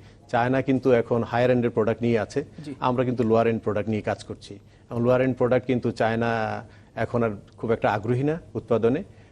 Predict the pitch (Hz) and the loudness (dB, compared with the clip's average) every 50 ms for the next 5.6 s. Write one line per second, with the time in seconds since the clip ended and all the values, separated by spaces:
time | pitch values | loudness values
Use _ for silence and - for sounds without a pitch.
0 | - - - 113 110 107 104 104 107 - - 139 123 135 120 - 127 127 123 123 | -20 -12 -6 -4 -2 -2 -2 -2 -4 -2 -2 0 0 0 -2 2 2 2 2 2
1 | 120 131 131 135 139 135 127 113 - 117 110 98 98 110 117 120 120 113 - 107 | 2 2 2 4 4 4 2 0 0 -2 -2 -2 -2 0 0 2 0 0 -2 -4
2 | 107 104 98 104 95 98 98 98 98 - 110 107 104 - 117 101 101 - - 113 | -4 -2 -2 -2 -4 -4 -6 -8 -8 -6 -6 -6 -4 -4 -4 -4 -4 -2 -2 -2
3 | 101 95 90 - - - 131 - - 110 104 104 107 101 98 101 - - - - | -2 -2 -6 -8 -10 -12 -12 -10 -10 -10 -8 -6 -6 -6 -6 -8 -10 -16 -16 -14
4 | 127 107 - - 107 95 92 90 92 - - - - - - - 98 95 95 95 | -14 -12 -10 -6 -6 -6 -6 -6 -8 -12 -20 -20 -20 -20 -20 -16 -14 -10 -8 -6
5 | 95 92 92 90 90 90 92 - - 92 92 | -6 -4 -4 -6 -6 -8 -10 -12 -14 -14 -14